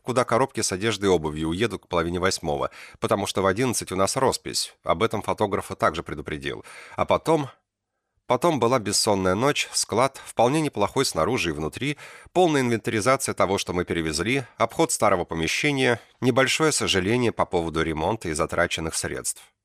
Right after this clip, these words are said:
«Зато сдадите это помещение под какой-нибудь салон красоты, вот оно уже и окупится». «Сам этим займешься тогда», парировал в ответ. Итак, три часа на сон, дальше подбор помещения, сборы в загс и роспись.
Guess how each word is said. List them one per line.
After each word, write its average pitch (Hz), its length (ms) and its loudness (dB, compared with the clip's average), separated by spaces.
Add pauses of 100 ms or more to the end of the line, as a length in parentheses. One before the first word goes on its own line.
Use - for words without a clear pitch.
(160)
«Зато 131 360 2
сдадите 151 400 2
это - 140 -2
помещение 123 500 0
под - 160 -6
какой-нибудь 107 480 0
салон 104 260 2
красоты, 87 640 0 (300)
вот 175 180 2
оно 139 240 4
уже 127 200 4
и - 20 6
окупится». 90 580 0 (560)
«Сам 127 300 2
этим 80 180 -2
займешься 80 460 0
тогда», 73 400 -2 (180)
парировал 78 480 0
в 73 60 0
ответ. 71 400 -6 (480)
Итак, 120 400 0 (300)
три 165 160 0
часа 117 280 2
на 87 140 2
сон, 143 340 2 (100)
дальше 143 320 2
подбор 98 320 2
помещения, 123 800 0
сборы 98 360 0
в 78 80 -4
загс 117 400 0
и 104 100 0
роспись. 78 540 -2